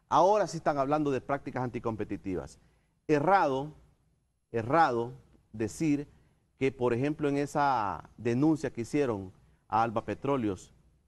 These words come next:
eh, en el tema de concentración económica, se está hablando de, de una competencia desleal. Romeo, muchas gasolineras, y ese es un tema que me precio y, y, y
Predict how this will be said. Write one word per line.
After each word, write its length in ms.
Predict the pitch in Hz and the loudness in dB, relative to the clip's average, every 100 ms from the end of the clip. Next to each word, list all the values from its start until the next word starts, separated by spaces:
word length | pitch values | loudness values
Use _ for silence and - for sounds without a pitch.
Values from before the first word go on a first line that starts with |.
| _ _ - | _ _ -4
eh, 200 | 117 113 - | 0 0 0
en 140 | 120 | -2
el 120 | 107 | -2
tema 240 | - 143 135 | -2 0 0
de 80 | 127 | -2
concentración 640 | 117 123 110 98 95 127 | -4 -4 -6 -6 -8 -6
económica, 600 | 131 123 113 110 139 - - _ _ _ - | -6 -6 -4 -4 -6 -12 -20 _ _ _ -12
se 60 | |
está 160 | 123 135 | -6 -2
hablando 300 | 127 139 131 | 0 0 0
de, 180 | 123 - | -2 -4
de 300 | 113 127 127 - 131 | -2 -2 -2 -6 -6
una 260 | 135 131 | -4 -4
competencia 800 | 127 107 - 104 120 117 113 110 | -6 -8 -6 -8 -4 -4 -2 -4
desleal. 580 | 101 95 85 90 90 76 _ _ _ _ _ _ _ _ _ _ | -4 -6 -6 -4 -6 -10 _ _ _ _ _ _ _ _ _ _
Romeo, 440 | 107 120 147 117 80 - _ _ _ _ _ _ - | -2 0 2 0 -4 -12 _ _ _ _ _ _ -8
muchas 500 | 117 170 170 170 147 | 0 0 0 -4 -2
gasolineras, 800 | 113 - 107 110 135 139 110 - | -4 -2 -2 0 0 0 -2 -4
y 120 | 120 | -2
ese 160 | 127 147 | -2 -2
es 60 | |
un 100 | 143 | -6
tema 440 | 123 147 151 156 - - _ _ _ _ _ _ _ _ _ - | -2 0 2 0 -4 -16 _ _ _ _ _ _ _ _ _ -6
que 380 | 113 107 101 - | -2 0 -2 -2
me 160 | 117 104 | -4 -4
precio 600 | - 147 151 160 156 - | 0 0 0 -2 -2 -2
y, 60 | - | -6
y, 640 | 113 110 - 113 110 113 | -4 -4 -4 -4 -4 -6
y 240 | 110 - | -8 -10